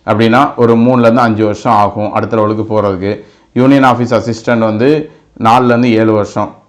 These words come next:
நாலுல இருந்து ஏழு வருஷம் ஒர்க் பண்ண. அடுத்தது, ஆஹ், யூனியன் ஆஃபீஸ் மேனேஜருக்கா ப்ரமோஷன் வாங்குறதுக்கு உங்களுக்கு வந்து மேனேஜர்ல இருந்து அடுத்த one to two years. ஓகேவா? So, இது வந்து ப-, பஞ்சாயத்து செக்ரட்டரியா ஃபைவ் இயர்ஸ் ஒர்க் பண்ணிட்டீங்க அப்படின்னா, ஒரு ஆஃபீஸ் அசிஸ்டண்டா, யூனியன் ஆஃபீஸ் அசிஸ்டண்டா கிடைக்கும்.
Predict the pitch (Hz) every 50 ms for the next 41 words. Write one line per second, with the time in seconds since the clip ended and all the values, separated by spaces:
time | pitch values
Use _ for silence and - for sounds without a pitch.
0 | _ _ - 120 123 131 131 131 131 127 123 120 113 113 110 123 123 117 104 -
1 | - 110 107 104 104 113 110 113 117 120 120 147 170 170 - - - _ _ _
2 | - 113 113 113 113 113 110 110 110 107 107 110 - - _ _ - 139 135 143
3 | 147 147 143 139 123 127 127 - 117 113 110 117 123 131 143 139 123 120 123 117
4 | 110 - 117 123 120 107 120 117 117 120 117 - 120 117 113 110 107 107 104 113
5 | 127 143 135 120 113 110 107 107 107 107 117 151 170 165 - - - _ _ -
6 | 117 120 135 143 131 135 127 120 117 117 113 123 165 185 - 104 113 117 107 -
7 | 147 175 - - - - - _ _ _ _ 113 117 120 123 123 131 110 117 120
8 | 113 107 101 104 104 104 - - - - - 110 95 - 113 110 113 110 110 -
9 | - - _ _ _ 127 117 117 117 127 123 123 131 151 165 175 175 175 - -
10 | - _ _ _ _ _ _ _ - 123 131 139 135 131 131 127 120 - - -
11 | - _ - 131 139 143 139 143 135 127 127 123 127 139 147 147 139 127 131 131
12 | 131 135 131 - 95 123 117 113 - 135 127 123 120 123 123 131 123 113 117 117
13 | 139 160 165 151 131 127 - 120 123 123 - 135 - 135 120 110 120 117 - -
14 | 120 110 113 110 107 113 123 131 131 117 120 113 107 - - - 117 110 143 143
15 | - 180 208 - - 120 123 123